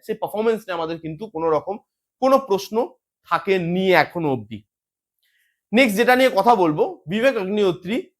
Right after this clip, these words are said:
ডিপে গিয়ে কথা বলে। বিবেক অগ্নিহোত্রী সেরকম ডাইরেক্টর নয় যে ওপর ওপর দিয়ে কথা বলে। এখানে কিন্তু যে কমিউনাল পলিটিক্স,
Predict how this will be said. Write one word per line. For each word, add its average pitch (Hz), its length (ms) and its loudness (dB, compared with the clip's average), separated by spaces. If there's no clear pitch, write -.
ডিপে 226 440 2
গিয়ে 202 320 4
কথা 170 300 0
বলে। 127 440 -2
বিবেক 214 300 2
অগ্নিহোত্রী 220 380 0
সেরকম 202 360 -2
ডাইরেক্টর 170 400 0
নয় 175 240 -2
যে - 80 -2
ওপর 190 340 0
ওপর 196 180 0
দিয়ে 165 220 -4
কথা 147 240 -4
বলে। 107 260 -6
এখানে 233 280 2
কিন্তু 208 260 -4
যে 196 100 -2
কমিউনাল 190 460 -2
পলিটিক্স, 143 440 -4